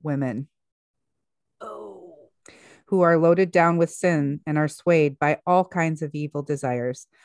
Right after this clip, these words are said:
Speaker 1: always learning but never able to come to the knowledge of the truth." Oh, I just got chills.
Speaker 2: Wow.
Speaker 1: Oh,
Speaker 2: Same.
Speaker 1: my goodness.
Speaker 2: Woo!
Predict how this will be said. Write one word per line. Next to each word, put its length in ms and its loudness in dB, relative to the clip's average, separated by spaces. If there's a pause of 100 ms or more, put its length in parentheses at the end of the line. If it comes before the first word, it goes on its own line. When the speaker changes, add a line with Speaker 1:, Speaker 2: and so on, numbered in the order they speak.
(240)
Speaker 1:
always 460 4
learning 360 0
but 180 -2
never 600 0
able 320 0
to 160 -6
come 380 -4
to 120 -10
the 160 -4
knowledge 580 -4
of 340 -4
the 120 -4
truth." 640 -6
Oh, 160 -2
I 80 -2
just 240 -10
got 160 -10
chills. 360 -16
Speaker 2:
Wow. 240 -6
Speaker 1:
Oh, 540 2
Speaker 2:
Same. 340 -6
Speaker 1:
my 260 -8
goodness. 400 2
Speaker 2:
Woo! 400 6